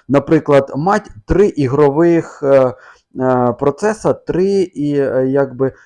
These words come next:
ігрових, е, м, наших профіля таких. Тобто, наприклад, ми ось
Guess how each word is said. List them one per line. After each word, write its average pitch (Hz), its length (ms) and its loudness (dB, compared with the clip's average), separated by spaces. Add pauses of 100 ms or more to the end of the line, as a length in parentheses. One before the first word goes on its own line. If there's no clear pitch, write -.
(120)
ігрових, 151 720 0
е, 139 240 4
м, 127 260 -6
наших 127 520 -4
профіля 113 600 -2
таких. - 220 -20 (120)
Тобто, 139 260 -4
наприклад, 135 480 -4
ми 120 160 -4
ось 110 180 -4